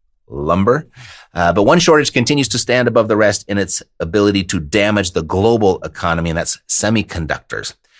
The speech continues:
Senior execs from almost twenty companies are heading to the White House today to discuss the current chip shortage and ensure more supply chain chaos doesn't break out in the future. The chip shortage has affected virtually every major car company in recent months, according to the Wall Street Journal,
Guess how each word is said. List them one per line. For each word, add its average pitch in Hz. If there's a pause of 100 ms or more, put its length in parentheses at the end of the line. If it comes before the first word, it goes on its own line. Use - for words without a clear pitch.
(220)
Senior 113
execs 101
from 104
almost 101
twenty 120
companies 113
are 90
heading 107
to 92
the 101
White 107
House 98
today 98
to 98
discuss 104
the 98
current -
chip -
shortage 123 (340)
and 110
ensure 120
more 135
supply 135
chain 120
chaos 131
doesn't 127
break 120
out 127
in 123
the 120
future. 143 (380)
The -
chip 160
shortage 147
has 131
affected 123
virtually 123
every 196
major 139
car 131
company 120
in 107
recent 104
months, 98
according 95
to 87
the 90
Wall 87
Street 73
Journal, 92